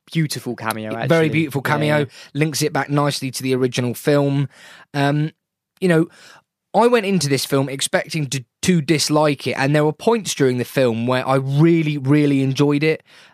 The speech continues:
Speaker 2: Um, you know, it's, w-, we're both adults now. You can never, like you were saying, you can never relive the childhood memories of watching Mary Poppins, 'cause obviously even when we were children, Mary Poppins was still a very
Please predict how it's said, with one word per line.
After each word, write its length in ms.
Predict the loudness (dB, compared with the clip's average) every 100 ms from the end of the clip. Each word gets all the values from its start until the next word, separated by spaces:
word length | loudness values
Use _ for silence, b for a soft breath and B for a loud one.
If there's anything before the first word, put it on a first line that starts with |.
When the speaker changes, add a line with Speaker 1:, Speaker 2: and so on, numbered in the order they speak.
| -6
Speaker 2:
Um, 540 | -2 0 0 -2 -4 b b b -2
you 100 | 0
know, 280 | 0 -2 -6 -6
it's, 300 | -6 -4 -12 -12 -20 _ _
w-, 180 | -4 2
we're 100 | 2
both 280 | 2 0 0
adults 380 | -2 -2 -4 -2
now. 140 | 0
You 180 | 2 0
can 280 | 0 2 2
never, 260 | 2 0
like 220 | -2 -2
you 100 | -2
were 60 | -4
saying, 260 | -2 -4 -4
you 100 | -4
can 220 | -2 0
never 340 | 0 0 -2
relive 580 | 0 0 2 2 0 0
the 100 | -8
childhood 440 | -4 -2 -2 -4 -4
memories 360 | -4 -4 -6
of 80 | -6
watching 320 | -8 -8 -6
Mary 240 | -4 -4 -2
Poppins, 340 | -2 -2 -4
'cause 140 | 0
obviously 220 | 0 -2 -4
even 260 | 0 2
when 160 | 2 2
we 140 | 2
were 80 | 2
children, 420 | 0 -2 -2 -4
Mary 220 | 0 -2
Poppins 280 | -2 -6 -4
was 120 | -6
still 140 | -2 0
a 20 |
very 260 | 0 -2